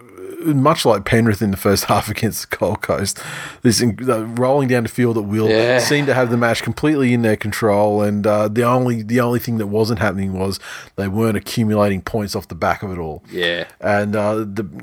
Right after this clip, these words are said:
Speaker 1: Eels, yeah, had a little bit of good fortune. But fuck me, once they got it,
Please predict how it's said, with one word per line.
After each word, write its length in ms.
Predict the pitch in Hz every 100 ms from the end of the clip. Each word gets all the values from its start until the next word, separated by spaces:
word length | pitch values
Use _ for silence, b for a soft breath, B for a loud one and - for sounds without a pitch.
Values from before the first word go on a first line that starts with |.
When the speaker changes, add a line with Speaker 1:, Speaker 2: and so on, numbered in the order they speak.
| -
Speaker 1:
Eels, 320 | 139 143 135 -
yeah, 200 | 120 113
had 180 | 92 110
a 20 |
little 160 | 110 131
bit 120 | 117
of 80 | 101
good 160 | 107
fortune. 480 | - 110 - 175 190 _ _ b b b b -
But 340 | 101 101 82
fuck 280 | - 123 -
me, 160 | 117
once 200 | 107 113
they 140 | - 110
got 240 | 110 120
it, 160 | 117